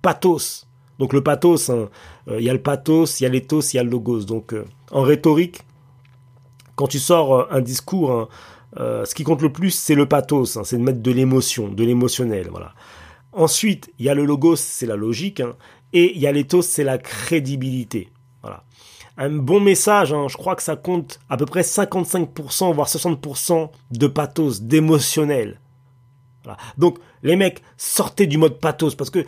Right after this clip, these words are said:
c'est le mode pathos qui va, qui, qui vous fait, hein, croire à des conneries qui, derrière, hein, euh, vont bousiller vos vies. Voilà. Hypergamie doesn't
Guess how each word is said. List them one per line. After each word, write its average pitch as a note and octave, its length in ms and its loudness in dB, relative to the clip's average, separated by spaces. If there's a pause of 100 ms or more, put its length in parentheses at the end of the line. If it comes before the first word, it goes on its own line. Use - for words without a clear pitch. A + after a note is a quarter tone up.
(120)
c'est - 240 0
le A3 80 8
mode A3 180 2
pathos G#3+ 360 -2
qui E3+ 140 -14
va, E3 180 -2
qui, C#3+ 240 -12
qui E3 140 -8
vous D#3+ 180 -6
fait, A#3 240 2
hein, C#3 260 -2
croire F#3 300 -2
à D3+ 80 0
des C3+ 180 -2
conneries E3+ 400 0 (380)
qui, A3+ 120 0
derrière, G3 420 2
hein, E3 180 -4 (400)
euh, C3 240 -8 (120)
vont D3+ 180 0
bousiller E3+ 360 2
vos E3+ 160 6
vies. E3+ 240 -4 (760)
Voilà. G2 200 -16 (3000)
Hypergamie C#3+ 680 0 (340)
doesn't B2 560 0